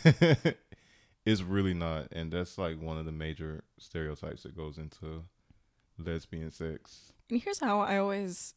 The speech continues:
Speaker 2: kind of explain it to people, too. So if you think of a penis and then a dildo,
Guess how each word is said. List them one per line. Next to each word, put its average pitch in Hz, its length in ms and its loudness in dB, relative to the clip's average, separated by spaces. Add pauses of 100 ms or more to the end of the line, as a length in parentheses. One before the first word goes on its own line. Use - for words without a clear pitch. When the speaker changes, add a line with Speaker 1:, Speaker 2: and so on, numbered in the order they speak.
(120)
Speaker 2:
kind 196 200 -4
of 180 500 -6
explain 190 320 -4
it - 80 -2
to - 80 -6
people, 190 240 -2
too. 175 380 -2 (560)
So 214 320 0
if 214 160 -2
you 226 260 2 (920)
think 247 360 0 (240)
of 185 680 -4
a 202 40 2
penis 202 460 2
and 196 220 0
then 180 540 0
a - 80 0
dildo, 165 440 -4